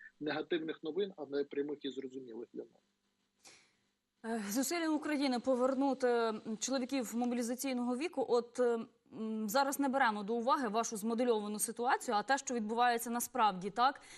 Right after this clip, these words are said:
Speaker 2: Як ви вважаєте, от, е, ці зусилля підтримують європейські країни? Вони як мають реагувати на от, от такі заяви, які з'являються?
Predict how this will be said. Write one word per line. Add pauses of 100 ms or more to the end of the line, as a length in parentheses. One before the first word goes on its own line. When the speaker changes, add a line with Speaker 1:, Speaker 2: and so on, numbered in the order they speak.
(140)
Speaker 2:
Як
ви
вважаєте,
от,
е,
ці
зусилля
підтримують
європейські
країни?
Вони
як
мають
реагувати
на
от,
от
такі
заяви,
які
з'являються?